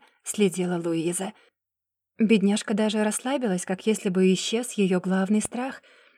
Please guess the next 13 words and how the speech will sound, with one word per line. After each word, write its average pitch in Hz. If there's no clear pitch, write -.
А 202
ведь 190
я 190
считала, 202
что 196
сама 240
проклятый 233
маг — 311
его 196
причина. 208
Но, 202
выходит, 202
нет. 240